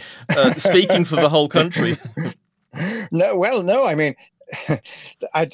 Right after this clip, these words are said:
Speaker 2: I, there are very few people on either side of the debate who, who would disagree with the fact that society is divided in two.
Speaker 1: Yeah.
Speaker 2: Uh, and then, then there's a third element. The third element was a real, uh, set of circumstances in the classic car,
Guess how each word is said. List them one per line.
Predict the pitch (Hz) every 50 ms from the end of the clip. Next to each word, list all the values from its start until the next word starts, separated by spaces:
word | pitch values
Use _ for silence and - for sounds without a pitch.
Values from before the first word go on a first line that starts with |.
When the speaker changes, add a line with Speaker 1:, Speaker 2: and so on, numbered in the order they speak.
| -
Speaker 2:
I, | 175
there | 160 160 170 175
are |
very | 139 165 185 208 226
few | - - 220 220
people | - - 175 165 - - 156
on | 151 160 -
either | 165 180 208 170 165
side | 151 - 151 135 135 123
of | 123
the | 131
debate | 135 120 139 117 110 -
who, | - 139 139 143
who | 135 143 151
would | 147 135
disagree | 127 165 156 - 147 123 - 170 165
with | 143 143
the | 156 147
fact | - 156 147 143 143
that | 139
society | 135 - 151 - - 156 143 147 - -
is | 147 147
divided | 143 151 135 147 147 147 160 135 120 123
in | 131 120 135
two. | 156 196 202 170 113 80 - _ _ _ _
Speaker 1:
Yeah. | - 76 - - - - - _ _ _ _
Speaker 2:
Uh, | 131 123 131 147 156
and | 156 160
then, | 170 160
then | 143 185 180 185
there's | 208 160 175
a | 185
third | - - 190 190 196 196 160
element. | 160 139 110 110 104 104 143
The | 139
third | - - 185 185 165
element | 165 151 147 143 143
was | 135 123 123
a | 143 131
real, | 131 143 156 190 202 170 143 110 87 78 - -
uh, | 131 123 120 120 123 123 120 117
set | 117 - 139 127 -
of | 110
circumstances | - - 151 127 - - 120 104 - - 104 95 95 - 117 110 - -
in | - 156 185 185
the | 170 -
classic | - 120 113 - - - - _
car, | - 113 98